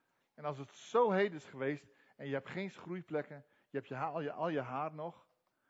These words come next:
Ik bedoel, als je, ik heb vroeger gerookt en als ik dan een sigaret aanstak en ik had die aansteker per ongeluk even opgevoerd van tevoren voor de grap, dan was ik mijn wenkbrauwen kwijt. Ja, ze zijn trouwens nooit weer teruggekomen, maar dat is, eh, dat is een ander verhaal.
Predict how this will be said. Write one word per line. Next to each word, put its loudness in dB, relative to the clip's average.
Ik -20
bedoel, -4
als -4
je, 2
ik -18
heb -10
vroeger -10
gerookt -6
en -18
als -10
ik -16
dan -6
een -10
sigaret -4
aanstak -6
en -14
ik -14
had -10
die -12
aansteker -8
per -12
ongeluk -8
even -8
opgevoerd -14
van -14
tevoren -10
voor -10
de -10
grap, -8
dan -8
was 2
ik -4
mijn -2
wenkbrauwen 0
kwijt. -10
Ja, 0
ze -20
zijn -2
trouwens 0
nooit -2
weer -6
teruggekomen, -8
maar -8
dat -6
is, -12
eh, -4
dat -14
is -
een -12
ander -8
verhaal. -8